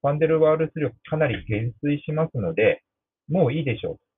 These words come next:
計算に大きな影響を与えないでしょうということで、えー、無視してしまう。なので、あの、液体の凝縮熱と同じですよというふうにもざっくり、えー、仮定してしまって、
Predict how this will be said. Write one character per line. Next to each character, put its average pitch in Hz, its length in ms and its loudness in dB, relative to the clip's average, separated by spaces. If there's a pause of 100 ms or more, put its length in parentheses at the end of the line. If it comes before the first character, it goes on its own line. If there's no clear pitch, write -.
(140)
計 143 220 0
算 151 160 -2
に 147 100 -2
大 151 140 0
き 120 100 -6
な 95 80 -4
影 95 200 -4
響 113 120 -4
を 95 80 4
与 127 180 -2
え 127 80 -2
な 131 140 0
い 120 100 -4
で - 80 -12
し - 120 -20
ょ 98 40 -10
う - 140 -18
と - 40 -20
い 85 60 -20
う - 100 -20
こ - 120 -20
と 147 60 -4
で、 120 220 0 (140)
え - 80 -20
ー、 - 40 -14
無 120 120 -2
視 107 40 -6
し 95 200 -12
て - 80 -20
し - 140 -20 (1900)
ま 190 100 2
う。 - 20 2
な 175 40 0
の 127 100 2
で、 - 260 2 (240)
あ 120 180 0
の、 110 420 0
液 127 260 -6
体 165 220 4
の 160 100 0
凝 147 200 -2 (140)
縮 156 100 -6
熱 117 240 -6
と 113 160 -2
同 110 120 -4
じ 110 100 -8
で 127 180 -2
す - 60 -4
よ 117 120 0
と - 100 -10
い 95 60 -2
う 92 60 -12
ふ 104 60 -12
う 107 60 -8
に 95 120 -8
も 90 220 -6
ざ 98 100 2
っ - 60 -8 (120)
く 165 80 0
り、 - 180 -6 (240)
え - 80 -14
ー、 - 60 -18
仮 131 360 -6
定 - 20 -10
し - 60 -14
て 123 120 -10
し 135 80 -8
ま 123 120 0
っ 120 100 -8 (100)
て、 123 220 0